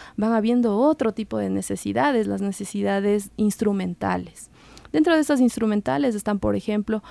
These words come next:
como trasladarse en un medio de transporte. Ahí nosotros ingresamos nuevamente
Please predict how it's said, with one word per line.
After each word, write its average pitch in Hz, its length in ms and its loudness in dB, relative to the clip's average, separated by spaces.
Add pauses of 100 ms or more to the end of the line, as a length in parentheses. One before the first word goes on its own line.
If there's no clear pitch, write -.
(220)
como 208 520 2
trasladarse 196 640 -2
en 196 120 -2
un 202 140 -2
medio 196 220 0
de 185 80 -4
transporte. 208 880 -6 (880)
Ahí 202 300 2
nosotros 214 500 2
ingresamos 202 720 2
nuevamente 202 840 -2